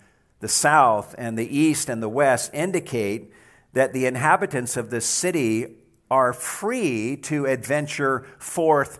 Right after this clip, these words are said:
from the city and free to re-enter the city whenever they return. The presence of these gates says to everyone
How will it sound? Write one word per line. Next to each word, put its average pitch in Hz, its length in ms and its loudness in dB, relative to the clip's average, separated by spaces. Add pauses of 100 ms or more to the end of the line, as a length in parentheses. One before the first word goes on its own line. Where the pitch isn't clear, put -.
(100)
from 226 560 0
the 156 80 0
city 95 640 -4 (720)
and 156 340 2
free 214 460 0
to 208 160 -4
re-enter 160 640 -2
the 120 120 -6
city 110 440 -4
whenever 131 960 -4 (420)
they 110 440 2 (100)
return. 107 840 -4 (640)
The 110 60 -6
presence 165 720 0
of 104 180 -6
these 110 300 -4
gates 127 420 0
says 123 480 0
to 110 300 -4 (240)
everyone 120 840 0